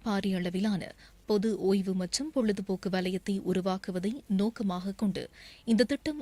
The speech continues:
ஆரம்பிக்கப்பட உள்ளது. இந்த திட்டத்திற்காக தியவண்ணா ஓயாவை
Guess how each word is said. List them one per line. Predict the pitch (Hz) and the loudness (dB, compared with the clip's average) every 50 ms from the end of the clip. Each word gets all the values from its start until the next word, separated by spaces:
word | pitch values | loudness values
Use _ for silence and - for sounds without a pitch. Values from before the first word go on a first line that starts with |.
| - | 0
ஆரம்பிக்கப்பட | - 214 247 262 285 269 254 - - 262 - 190 170 | 2 4 4 2 0 -4 -6 -8 -8 -8 -6 -6 -6
உள்ளது. | 160 160 170 185 214 208 - - _ - - - - - - - - - | -4 -2 0 2 2 2 0 -2 _ -20 -20 -20 -20 -20 -20 -18 -10 -2
இந்த | 262 247 285 | 0 2 2
திட்டத்திற்காக | 233 311 294 - 370 - - - - 247 220 208 - 240 233 196 | 4 2 0 -2 -4 -4 -4 -6 -4 -4 -4 -2 -2 -2 0 2
தியவண்ணா | 196 202 214 220 226 233 220 220 202 | 2 4 4 2 2 2 0 0 0
ஓயாவை | 190 185 185 190 185 180 185 190 | 0 0 0 0 0 0 0 -2